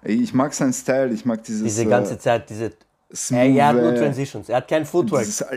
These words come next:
Speaker 1: einmal, einmal groß, einmal, genau, er hat viele
Speaker 2: Er hat,
Speaker 1: Transitions, einmal groß, einmal
Speaker 2: er hat,
Speaker 1: klein, einmal alles
Speaker 2: er,
Speaker 1: flüssig,
Speaker 2: er hat
Speaker 1: das mag ich,
Speaker 2: keinen
Speaker 1: das ist
Speaker 2: Footwork,
Speaker 1: schön.
Speaker 2: er macht nur <laughs> Transitions,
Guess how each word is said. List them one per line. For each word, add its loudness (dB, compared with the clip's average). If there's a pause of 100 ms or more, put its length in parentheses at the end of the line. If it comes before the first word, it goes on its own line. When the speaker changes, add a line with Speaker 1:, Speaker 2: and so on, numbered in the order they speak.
(160)
Speaker 1:
einmal, 2
einmal 0
groß, 4
einmal, 0
genau, 2
er 4
hat -2
viele 0
Speaker 2:
Er 2
hat, 4
Speaker 1:
Transitions, -2
einmal 0
groß, -2
einmal 0
Speaker 2:
er 4
hat, -4
Speaker 1:
klein, -2
einmal -2
alles -2
Speaker 2:
er, -8
Speaker 1:
flüssig, -2
Speaker 2:
er 2
hat -4
Speaker 1:
das -4
mag 2
ich, -4
Speaker 2:
keinen -2
Speaker 1:
das -10
ist -8
Speaker 2:
Footwork, 0
Speaker 1:
schön. -4
Speaker 2:
er -12
macht -8
nur 2
<laughs> -
Transitions, -6